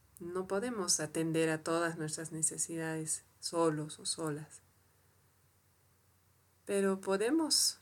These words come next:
incrementar nuestro bienestar atendiendo algunas de esta manera y recordando que tenemos como un tanque, como un tanque emocional, ¿no? Adentro,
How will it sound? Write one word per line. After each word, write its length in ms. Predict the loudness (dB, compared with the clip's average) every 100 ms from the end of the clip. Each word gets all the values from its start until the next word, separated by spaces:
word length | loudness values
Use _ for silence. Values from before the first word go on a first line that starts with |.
| -6
incrementar 840 | -4 -2 -2 0 -2 0 0 0 -6 _ _ _ _ _ _ _ _
nuestro 340 | -4 -2 -2
bienestar 720 | 0 0 0 0 0 0 0 -6 -20 _ _ _ _ _ _ _ _ _ -18
atendiendo 680 | -12 -4 -2 0 0 2 0
algunas 720 | -2 -2 -2 0 0 0 -4 -6 _
de 100 | -10
esta 260 | -4 -4 -4
manera 580 | -8 -2 0 0 -2 -8 -18 _ _ -20 _
y 60 | -6
recordando 720 | -6 -4 -4 0 2 2 -2
que 140 | -6 -6
tenemos 480 | -4 -2 -2 -2 -2
como 300 | -4 -8 -10
un 160 | -12
tanque, 680 | -6 -4 -4 -8 -6 -6 -6 -14 _ _ _ _ _ _ _ _ _ -20 -12
como 220 | -6 -6
un 80 | -4
tanque 320 | -2 0 0
emocional, 760 | 0 2 2 2 2 2 0 -6 -16 _ _ _ -12
¿no? 180 | -8 -6
Adentro, 640 | -6 -6 -8 -6 -6 -6